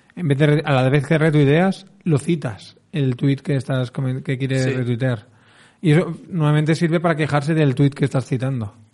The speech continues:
Speaker 1: En vez de
Speaker 2: Eso, eso sí que me, a mí me gusta eso, yo sí que lo uso.
Speaker 1: Pues, pues es lo que no les gusta a ellos.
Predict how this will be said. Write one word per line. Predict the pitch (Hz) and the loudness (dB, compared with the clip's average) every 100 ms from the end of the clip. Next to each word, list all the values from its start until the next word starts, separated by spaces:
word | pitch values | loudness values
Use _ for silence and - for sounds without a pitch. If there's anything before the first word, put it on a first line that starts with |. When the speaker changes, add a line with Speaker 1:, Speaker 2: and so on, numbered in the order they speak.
| _ _ _ _ | _ _ _ _
Speaker 1:
En | 139 | 0
vez | 135 | 0
de | 135 135 135 135 135 | 2 2 2 2 2
Speaker 2:
Eso, | 135 135 131 | 2 0 -4
eso | 135 185 | -10 -10
sí | 160 | -10
que | |
me, | 131 - | -10 -10
a | 123 | -10
mí | 143 | -8
me | 151 | -8
gusta | 117 110 117 | -8 -8 -8
eso, | 113 110 | -8 -10
yo | 107 | -12
sí | 120 | -10
que | 131 | -10
lo | 110 | -10
uso. | 101 - 101 | -10 -12 0
Speaker 1:
Pues, | 139 117 | 0 0
pues | - 123 | -2 -2
es | |
lo | 135 | 0
que | 135 | -2
no | 139 | -2
les | 127 | -2
gusta | 127 120 | -2 -2
a | 123 | -2
ellos. | 101 | -2